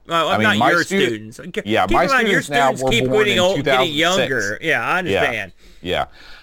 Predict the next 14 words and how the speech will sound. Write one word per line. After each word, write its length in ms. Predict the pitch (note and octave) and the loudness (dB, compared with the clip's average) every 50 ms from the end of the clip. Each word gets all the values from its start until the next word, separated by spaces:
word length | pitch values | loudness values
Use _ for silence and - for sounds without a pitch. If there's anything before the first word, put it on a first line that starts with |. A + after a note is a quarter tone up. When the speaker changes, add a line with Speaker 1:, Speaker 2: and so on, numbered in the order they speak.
| - - | -4 0
Speaker 2:
Um, 420 | B2+ B2+ B2+ A2+ G#2+ F#2+ G#2+ A#2 | 2 2 2 2 0 -2 -4 -2
but, 220 | A#2+ C3 B2 A#2+ A#2 | 2 2 2 4 4
uh, 340 | A2+ G#2+ G2+ F#2 F2+ - - - - E2+ E2 - - _ _ _ - - - - - - - _ _ - | 4 4 4 2 0 -2 -4 -10 -20 -20 -20 -20 -20 _ _ _ -20 -20 -20 -20 -20 -20 -20 _ _ 0
I 100 | D#3 E3 | 2 2
don't 180 | E3+ D#3+ C#3+ | 2 2 0
know. 280 | C3 A#2 G#2 - - - - - _ _ - | 0 0 0 -2 -4 -6 -12 -20 _ _ -2
And 140 | D#3+ G3 | 0 2
again, 340 | G#3 F#3+ E3+ D#3 D3 A#2+ G#2+ | 2 2 2 0 0 0 0
this 200 | G#2+ C3 C#3 - | 0 -2 -2 -2
is, 200 | D3 C#3 C3+ - - - - - - - - - - - - | -4 -4 -4 -6 -8 -10 -12 -12 -12 -14 -18 -20 -20 -8 -4
it's 180 | - E3+ - - | -4 -2 -2 -2
a 80 | D3+ | -4
subjective 560 | - - C#3 A#2+ A2 B2 A#2+ A2+ - G#2+ F2 | -2 -2 -2 0 2 2 2 0 0 -4 -6
question. 500 | - - G2 E2+ D#2+ - - E2 D#2 D2+ | -2 0 0 0 0 -2 -6 -10 -12 -12